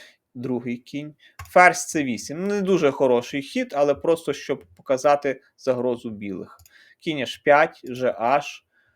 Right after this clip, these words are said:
ферзь Ф п'ять, сильніше, ніж ферзь Аш п'ять. Тут ферзь також захищає пішака на Е п'ять і загроза ферзь Аш сім мат.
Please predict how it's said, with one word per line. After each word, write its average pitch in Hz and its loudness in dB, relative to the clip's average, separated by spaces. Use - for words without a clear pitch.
ферзь 170 8
Ф - -8
п'ять, 120 2
сильніше, 143 -6
ніж 127 -12
ферзь 127 -2
Аш - -14
п'ять. 123 0
Тут - -20
ферзь 139 4
також 135 0
захищає 120 0
пішака - -4
на 175 -6
Е 190 -4
п'ять 190 0
і 147 -12
загроза 135 -2
ферзь 123 0
Аш 110 -14
сім 120 -10
мат. 113 -8